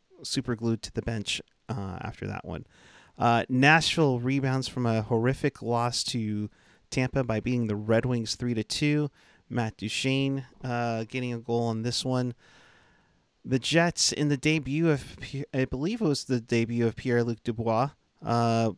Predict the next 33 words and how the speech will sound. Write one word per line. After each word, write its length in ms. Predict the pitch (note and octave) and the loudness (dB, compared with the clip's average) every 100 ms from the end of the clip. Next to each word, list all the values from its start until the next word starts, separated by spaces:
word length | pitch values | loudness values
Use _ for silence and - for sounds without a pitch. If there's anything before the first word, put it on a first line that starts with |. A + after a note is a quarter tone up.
| - | -6
beat 220 | - C#3 D#3+ | -2 2 2
up 160 | - | 2
on 220 | C#3 C3+ | 2 2
the 120 | C3 B2+ | 0 2
Ottawa 440 | B2+ C3+ B2 A#2+ | 2 2 0 -2
Senators 580 | A2+ C3+ C#3 C3 B2 - | -2 -2 0 0 0 -2
five 340 | - B2 A#2+ | 0 2 2
to 100 | A2+ | -2
one. 540 | A2 A2+ C3+ C3+ C#3 C3 _ _ _ _ | -4 0 2 2 0 -6 _ _ _ _
Josh 400 | - C3 B2+ - | 0 2 2 0
Norris, 500 | C3 B2+ B2+ - - - - G#4 - | 0 2 2 0 -4 -8 -18 -20 -20
uh, 80 | C3+ - _ _ - | -20 -20 _ _ -6
his 220 | B2 A2 | -4 -2
third 280 | - D3+ D3+ | 2 2 2
goal 220 | C#3+ C3+ | 0 0
of 60 | B2+ | 0
the 60 | |
year, 440 | A#2+ B2 A#2+ A#2+ A2+ _ - | 0 2 2 2 -2 _ -8
uh, 340 | A2 A2 G#2 - _ _ _ _ _ _ _ _ - | -4 -2 -4 -6 _ _ _ _ _ _ _ _ -10
doing 220 | - A#2+ | -2 0
the 100 | A2+ A#2 | 2 2
only 180 | A2+ | 2
thing 260 | A2+ A#2+ A2 | 2 0 -2
for 420 | - A#2 A2+ G#2+ - | -2 0 2 0 -2
Ottawa 540 | A2 A2 G#2 G2 G2+ G#2 _ _ _ - | -2 0 0 -2 -2 -8 _ _ _ -6
in 120 | G2 | -4
this 180 | G#2+ - | -2 -2
one. 160 | G#2 - | -4 0
Ottawa 320 | A2+ A2+ A2+ | 0 2 2
two 240 | - - C3 | 0 -2 -4
twelve 320 | - B2+ A#2 | 0 0 0
and 180 | A2+ A2 | -2 -2
one. 320 | A2 A2 | -2 -2